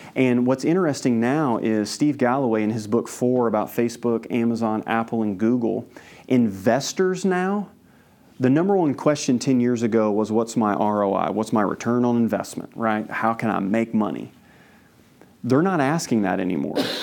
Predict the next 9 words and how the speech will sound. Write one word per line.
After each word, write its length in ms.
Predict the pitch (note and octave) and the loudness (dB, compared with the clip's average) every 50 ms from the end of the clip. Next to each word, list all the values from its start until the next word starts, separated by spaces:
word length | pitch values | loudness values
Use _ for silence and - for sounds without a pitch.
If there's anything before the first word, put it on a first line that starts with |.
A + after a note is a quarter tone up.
| - - - - | -4 -4 -4 -2
<coughs> 480 | - - - - - - - _ _ - | -4 -8 -10 -10 -14 -16 -20 _ _ -4
They're 180 | A#2 B2+ C#3+ D3+ | -2 0 0 0
asking, 440 | D#3 D#3+ D#3 - - D#3+ C#3 A#2+ A2+ | 0 -2 -4 -2 0 0 2 2 2
"What's 220 | A#2+ D3 - - | 0 0 -2 -2
your 120 | G3 D#3+ B2+ | -4 -4 -4
story? 640 | - - - - - B2+ A#2 A2+ A2+ - - B2 - - _ _ _ _ _ _ _ _ _ _ _ _ _ _ _ _ _ - - | -4 -8 -10 -6 -4 -2 0 0 -2 -4 -8 -14 -16 -20 _ _ _ _ _ _ _ _ _ _ _ _ _ _ _ _ _ -6 -2
Who 140 | F3 F3+ F3+ | 0 2 2
are 140 | F3 C#3+ | 2 0
you? 160 | G#2+ - - | -2 -4 -8